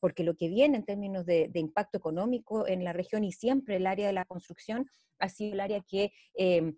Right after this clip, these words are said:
levanta un poco el, el empleo y la economía. Entonces, em,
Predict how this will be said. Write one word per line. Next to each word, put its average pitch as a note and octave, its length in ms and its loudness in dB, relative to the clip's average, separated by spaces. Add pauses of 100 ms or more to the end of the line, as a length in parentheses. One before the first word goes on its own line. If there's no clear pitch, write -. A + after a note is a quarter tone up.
(100)
levanta G3+ 380 2
un A3 100 -6
poco G#3 220 -4
el, G3 100 0
el F3 200 0
empleo G3 360 0
y A3 60 4
la G#3 80 0
economía. G3+ 500 -2
Entonces, G#3+ 520 -2 (380)
em, F3+ 400 2